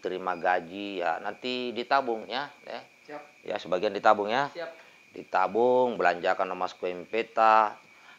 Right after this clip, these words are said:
Speaker 1: agar kelak, ya, semoga dengan tabungan itu, dengan adanya tabungan itu, mudah-mudahan ke depan bisa ikut menjadi investor, eh, ya, di dalam membangun usaha-usaha maupun dalam mengelola sumber daya alam.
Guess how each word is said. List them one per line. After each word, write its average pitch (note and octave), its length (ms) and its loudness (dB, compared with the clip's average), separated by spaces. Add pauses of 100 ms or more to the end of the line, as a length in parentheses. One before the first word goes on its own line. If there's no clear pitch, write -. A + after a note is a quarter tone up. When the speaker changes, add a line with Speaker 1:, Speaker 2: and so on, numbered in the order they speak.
Speaker 1:
agar F#2+ 320 0
kelak, B2 320 8 (240)
ya, G2+ 160 -2
semoga F#2 400 -2
dengan F#2 400 -4
tabungan F#2 480 -2
itu, D#3 480 2 (1120)
dengan E2 320 -8
adanya F2 320 -2
tabungan F2 480 -2
itu, G2 640 -6 (720)
mudah-mudahan E2+ 640 -6
ke E2+ 80 -12
depan E2 400 -4 (320)
bisa E2 320 -8
ikut E2+ 240 -12
menjadi E2 320 -8
investor, E2+ 640 -4 (800)
eh, G1+ 280 -2 (520)
ya, - 160 -6
di E2+ 80 -10
dalam E2 240 -2
membangun D#2+ 560 -4
usaha-usaha D#2+ 1120 0
maupun E2 320 -6
dalam D#2 240 -4
mengelola E2 320 -2
sumber D#2+ 240 -10
daya F2 240 2
alam. F2+ 240 4